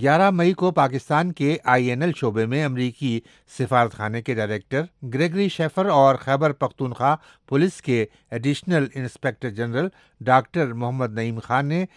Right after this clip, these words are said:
جوائنٹ پولیس ٹریننگ سینٹر کے دوسرے مرحلے کی تعمیر کی سنگ بنیاد کی تقریب میں شرکت کی۔ آئی این ایل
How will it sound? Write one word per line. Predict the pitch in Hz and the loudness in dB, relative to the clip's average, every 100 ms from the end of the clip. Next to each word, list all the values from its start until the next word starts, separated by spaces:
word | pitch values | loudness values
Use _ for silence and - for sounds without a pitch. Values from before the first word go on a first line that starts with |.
| _ - | _ -16
جوائنٹ | 98 127 151 160 160 - _ - | -4 2 2 0 -6 -16 _ -4
پولیس | 151 156 - | 0 0 -2
ٹریننگ | 135 120 117 | -4 -4 -6
سینٹر | 113 101 147 | -6 -6 -6
کے | 143 170 | -4 -4
دوسرے | 110 127 143 165 151 110 _ _ 110 | -2 -4 -4 -2 0 -2 _ _ -4
مرحلے | 113 117 156 156 | -2 0 -2 -2
کی | 160 160 - _ - | -4 -4 -6 _ -4
تعمیر | 117 117 143 160 | -2 0 0 -2
کی | - 120 123 - | -2 -6 -4 -6
سنگ | 127 120 | -4 -4
بنیاد | 110 110 127 147 | -4 -2 0 -2
کی | - 135 135 _ _ | -2 -4 -6 _ _
تقریب | 127 - 147 143 | -6 -2 0 0
میں | 104 110 - | -2 -6 -8
شرکت | - - 143 123 - | -12 -8 -4 -4 -4
کی۔ | 98 76 - _ _ - | -10 -14 -16 _ _ 0
آئی | 135 160 | 2 4
این | 180 | 4
ایل | 180 | 2